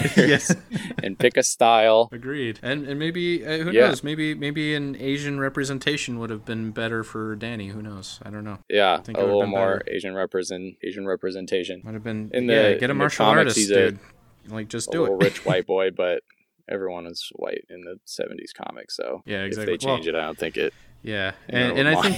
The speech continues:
Speaker 2: mind.
Speaker 1: his, yeah, I think his whole story is just not as interesting. And just like, yeah, if you want something new,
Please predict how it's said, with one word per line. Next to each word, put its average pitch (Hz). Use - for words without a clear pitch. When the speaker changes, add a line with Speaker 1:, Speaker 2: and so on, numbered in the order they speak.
Speaker 2:
mind. 160
Speaker 1:
his, 135
yeah, 139
I 131
think 170
his 127
whole 120
story 113
is 101
just 110
not 104
as 101
interesting. 101
And 95
just 95
like, 98
yeah, 107
if 98
you 120
want 131
something 113
new, 110